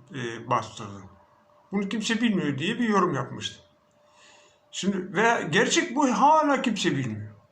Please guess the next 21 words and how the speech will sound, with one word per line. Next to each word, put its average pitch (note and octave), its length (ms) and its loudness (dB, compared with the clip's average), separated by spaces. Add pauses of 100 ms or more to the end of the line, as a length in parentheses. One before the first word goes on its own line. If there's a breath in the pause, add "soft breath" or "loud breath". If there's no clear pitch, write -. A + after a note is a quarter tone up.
(220)
E, - 60 -8 (200)
üzüldüm, G#3+ 460 0
Tayyip F#3+ 260 4
Erdoğan F3+ 480 4
da, B2 180 -2 (1300 loud breath)
e, C3+ 340 -6
bunu D3+ 300 -6
siyasi D3 720 -2
bir C#3 200 -8 (140)
performans D3 640 -2
olarak B2+ 340 -6
gösterdi. E3+ 420 -8
Bu F#3+ 300 -2
beni G3+ 160 2
üzdü. F#3+ 580 -2
İsmet F#3+ 320 -4
İnönü A3 260 0
çok F#3+ 240 -6
değerli E3+ 280 0
bir D3+ 100 -6
cumhurbaşkanımızdır. C3 1080 -6